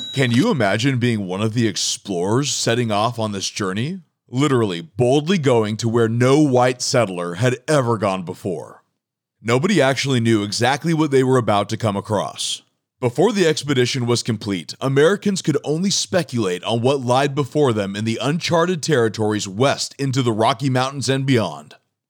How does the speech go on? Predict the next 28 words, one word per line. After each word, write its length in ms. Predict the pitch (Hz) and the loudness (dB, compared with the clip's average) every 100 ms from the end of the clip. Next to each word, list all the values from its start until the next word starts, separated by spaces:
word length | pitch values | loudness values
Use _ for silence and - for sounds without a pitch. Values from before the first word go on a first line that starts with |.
| _ _ - | _ _ -2
Thomas 280 | 135 220 | 0 0
Jefferson 440 | 151 131 117 107 110 | 0 0 0 -2 -4
was 100 | 110 | -4
certainly 400 | - 190 190 160 | -2 -2 0 0
the 100 | 131 | 0
most 360 | 120 151 175 | 2 2 2
well-educated 840 | 120 127 170 143 120 107 107 95 92 | 0 2 4 2 0 -2 -2 -2 -2
on 140 | 101 | -4
the 60 | 104 | -2
western 440 | 110 123 - 135 | 0 0 -2 -4
frontier 560 | - 131 123 117 98 90 | -2 -2 0 0 0 0
of 240 | 107 98 - | -4 -4 -2
anyone 440 | 180 160 104 95 | 0 0 0 -4
involved 460 | 104 98 120 101 98 | -4 0 0 0 -2
in 80 | |
the 140 | 95 92 | -4 -4
exploration, 840 | 85 - 90 98 117 - - - _ _ | -4 -6 -4 0 0 -2 -10 -18 _ _
and 140 | 123 | -4
he 160 | 117 220 | 2 2
thought 320 | - 120 101 | 2 0 0
the 120 | 120 | -2
explorers 760 | 123 - - 202 196 98 95 113 | -2 -4 -4 2 2 2 -2 -4
would 220 | 127 131 | -4 -4
find 380 | - 123 123 113 | 0 0 0 -2
mountains 560 | 104 117 160 170 196 135 | 0 0 0 -2 -2 -4
of 200 | 98 - | -4 -8
pure 420 | 107 131 160 175 | -6 0 2 2
salt, 500 | - 131 80 62 - | 0 -2 -2 -6 -18